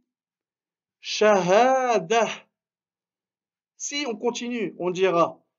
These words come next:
shahadatun, ou bien shahadatan, ou bien shahadatin,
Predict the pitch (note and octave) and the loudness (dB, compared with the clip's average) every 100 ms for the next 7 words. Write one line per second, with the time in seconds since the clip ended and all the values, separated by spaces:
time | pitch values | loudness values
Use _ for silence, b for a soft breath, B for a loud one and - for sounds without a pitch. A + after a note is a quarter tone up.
0 | _ - - F#3+ F3+ D3+ G3+ B3 B3 A3 | _ -14 0 2 2 2 2 2 2 2
1 | F#3+ D3+ F3 E3+ - B3 D#4+ A3+ B2 - | 0 -2 -4 -4 -4 -6 -6 -8 -16 -20
2 | _ _ - G3+ G#3 G#3+ D#3+ - E3+ D#3+ | _ _ -16 -10 -4 -2 -2 -2 0 2
3 | F#3+ G#3+ G3 D#3 C3+ D#3 D3+ _ E3 A#3 | 4 4 4 2 -2 -6 -6 _ 0 0
4 | A#3+ G#3+ - _ _ _ G3 G#3 F#3+ - | -4 -12 -20 _ _ _ -12 -6 -6 0
5 | F#3+ F3 E3+ G3+ F#3 D#3+ D3 C#3+ - G#3+ | 0 2 0 0 0 0 -2 -4 -4 -8
6 | B3 | -8